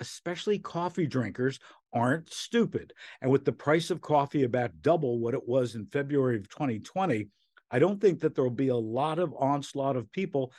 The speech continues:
trying it just because they want to know what it tastes like. Ask Dave Asprey. When Schultz came back to the company for the third time as C E O,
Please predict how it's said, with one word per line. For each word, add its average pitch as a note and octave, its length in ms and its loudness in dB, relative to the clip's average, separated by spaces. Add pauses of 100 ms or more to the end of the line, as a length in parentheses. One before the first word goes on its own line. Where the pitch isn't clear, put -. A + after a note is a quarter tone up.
(160)
trying G#3 380 2
it F#2+ 180 -8 (320)
just D#3 240 2
because C3+ 340 0
they C#3+ 120 0
want A2 260 -4
to C3+ 60 2
know G#2 160 -4
what G2+ 200 -6
it - 300 -6
tastes F3 240 -2
like. - 340 -10 (580)
Ask B2 380 0
Dave A#2 280 2
Asprey. - 580 -6 (500)
When D3+ 160 4
Schultz G3 340 4
came D#3 220 2
back C3+ 260 4
to D3 80 0
the A2+ 100 0
company D#3+ 460 0
for C#3 140 -8
the B2 140 -2
third F#3 340 0
time C3+ 300 0
as A#2+ 100 -6
C C3+ 180 -4 (100)
E A2+ 60 2
O, A2 240 -2